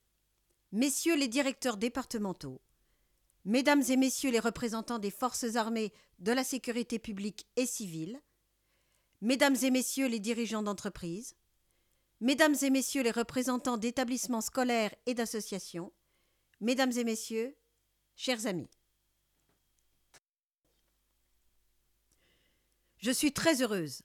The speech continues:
avec toute mon équipe, de vous retrouver si nombreux pour célébrer ensemble la célèbre fête des fraises de Vrémont-sur-Fay. C'est un événement annuel que nous voulons convivial,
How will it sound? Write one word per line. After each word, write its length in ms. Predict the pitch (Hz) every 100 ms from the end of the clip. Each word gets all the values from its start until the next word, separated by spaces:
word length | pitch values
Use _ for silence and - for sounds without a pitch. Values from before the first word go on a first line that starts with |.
| _ -
avec 240 | 226 247
toute 220 | - 330 -
mon 160 | 247
équipe, 400 | 254 - 180 _ - -
de 140 | 170
vous 180 | 240 285
retrouver 420 | 277 - 262 233
si 220 | 214 -
nombreux 460 | 311 277 208 220 254 - _ -
pour 140 | 208
célébrer 580 | - 294 277 220 220 -
ensemble 580 | 254 262 - 220 226 247 - - -
la 140 | 208
célèbre 480 | - 262 247 208 202
fête 320 | - 311 247
des 120 | 233
fraises 400 | 226 - 247 240
de 100 | 196
Vrémont-sur-Fay. 920 | 185 185 262 269 262 220 - - 135 - _ _ _ _ _ _ _
C'est 260 | - 262 311
un 100 | 302
événement 460 | 269 294 285 277 -
annuel 440 | 254 262 254 247
que 120 | -
nous 140 | 247 233
voulons 300 | 247 247 247
convivial, 760 | - 285 247 185 170 127 120